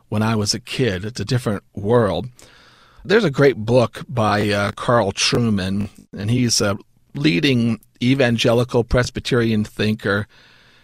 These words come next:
and he wrote a wonderful book called The Rise and Triumph of the Modern Self. And he maps out historically how we got here. He goes through, like, all of the thought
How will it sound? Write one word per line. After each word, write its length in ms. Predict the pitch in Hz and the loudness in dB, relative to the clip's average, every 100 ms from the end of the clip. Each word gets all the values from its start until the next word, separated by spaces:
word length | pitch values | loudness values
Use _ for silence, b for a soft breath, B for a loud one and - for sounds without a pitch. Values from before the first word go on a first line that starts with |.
| b | b
and 100 | 123 | -2
he 100 | 127 | 0
wrote 200 | 151 147 | 4 4
a 60 | 120 | 2
wonderful 520 | 107 131 135 - 110 | 0 0 0 -2 -4
book 320 | 104 113 110 | 0 0 0
called 300 | - 117 104 | -2 0 0
The 80 | 98 | 0
Rise 420 | 98 104 110 107 | 0 2 2 0
and 140 | 104 98 | -2 -2
Triumph 480 | - 107 110 92 | 0 0 0 -4
of 100 | 90 | -6
the 100 | 92 | -2
Modern 440 | 95 95 101 98 95 | 0 0 0 -2 0
Self. 560 | - 110 95 78 - - b b b b b b b - | 2 2 0 -4 -10 -20 b b b b b b b -2
And 140 | 117 | 0
he 180 | 123 180 | 2 2
maps 540 | 151 131 139 - - - | 4 4 2 2 0 0
out 500 | 110 120 107 - - - - | 2 2 0 -2 -4 -4 -18
historically 840 | - 117 - - 123 131 123 98 98 | -4 0 0 4 6 6 4 -4 -2
how 220 | 110 110 | -2 -2
we 220 | 104 104 | 0 -4
got 380 | 101 104 107 - | 0 0 2 0
here. 380 | - 95 90 107 b b b b b b b b b | -2 -4 -4 -6 b b b b b b b b b
He 160 | - 180 | -4 2
goes 280 | 202 180 | 4 4
through, 240 | - 175 151 | 4 4 6
like, 260 | 117 127 | 6 2
all 400 | 117 139 156 160 | 4 6 6 6
of 120 | 147 120 | 2 2
the 340 | 123 117 120 - _ _ _ _ _ | 0 0 -4 -8 _ _ _ _ _
thought 480 | - _ 139 131 | -20 _ 4 4